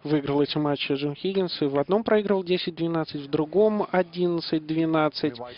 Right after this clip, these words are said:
Speaker 2: one.
Speaker 1: И вот Хиггинс сказал, что «я не возьму свои слова обратно». Я вот как тогда после матча с, э, Марком Селби сказал на пресс-конференции, что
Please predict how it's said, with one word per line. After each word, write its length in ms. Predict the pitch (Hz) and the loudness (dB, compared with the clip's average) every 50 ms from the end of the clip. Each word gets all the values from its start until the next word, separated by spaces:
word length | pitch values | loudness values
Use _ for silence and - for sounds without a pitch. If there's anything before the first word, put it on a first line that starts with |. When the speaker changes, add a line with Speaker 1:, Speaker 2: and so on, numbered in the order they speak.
| - | -12
Speaker 2:
one. 60 | - 143 143 127 120 120 - - _ _ _ | -12 -12 -12 -12 -16 -18 -20 -20 _ _ _
Speaker 1:
И 120 | - 170 165 | -4 -2 0
вот 180 | 160 175 175 - - | 0 0 0 -2 -6
Хиггинс 680 | 165 - - - 190 190 190 185 185 220 240 254 262 - - - - - | -10 -8 -6 -2 -2 -2 -2 0 2 2 4 4 2 0 -2 -4 -4 -4
сказал, 420 | - - 220 220 220 208 196 180 156 | 0 4 4 4 6 6 4 2 2
что 180 | - - 160 | 0 -4 -4
«я 200 | 160 151 175 180 | 0 2 2 2
не 120 | 196 220 247 | 4 4 4
возьму 380 | 269 302 311 285 330 320 277 | 4 4 4 2 2 0 0
свои 280 | - - 170 156 143 127 | -2 0 0 2 2 2
слова 380 | - - 131 127 127 123 123 | 0 0 0 0 0 2 0
обратно». 520 | 117 95 - 123 123 113 _ - 117 110 - - - - - - - - - | 0 0 0 0 0 0 _ -6 -10 -10 -10 -12 -20 -20 -20 -20 -20 -14 -4
Я 260 | - 160 175 180 170 | 0 2 4 4 4
вот 160 | 156 156 160 - - - | 4 2 -2 -6 -4 0
как 200 | - 202 185 _ | 2 2 2 _
тогда 420 | - 202 196 185 190 196 185 160 | 4 2 2 4 4 4 4 4
после 360 | - - 160 - - - 160 | 2 0 -4 -4 -2 -4 -4
матча 380 | 165 180 170 151 - - 156 143 | -2 0 -2 -2 -2 -2 -4 -2
с, 220 | 135 - - - - | -2 -4 -4 -2 0
э, 160 | 151 147 143 | 0 0 0
Марком 380 | 147 151 151 - - 160 160 | 0 -2 -4 -2 -2 -6 -4
Селби 320 | - - 165 151 139 131 143 | -2 0 2 2 2 0 -2
сказал 480 | 135 - - 156 151 151 156 202 247 | -4 0 2 2 2 4 4 4 4
на 140 | 285 285 - | 4 2 0
пресс-конференции, 920 | - - 175 160 - - 160 156 - - 170 165 160 143 135 - - - 123 | 0 0 -4 -4 -4 -4 -6 -6 -2 -2 0 0 0 0 -2 -4 -4 -4 -4
что 500 | - - - - 131 131 120 117 113 110 | -4 -4 -4 -2 0 0 2 0 -2 -4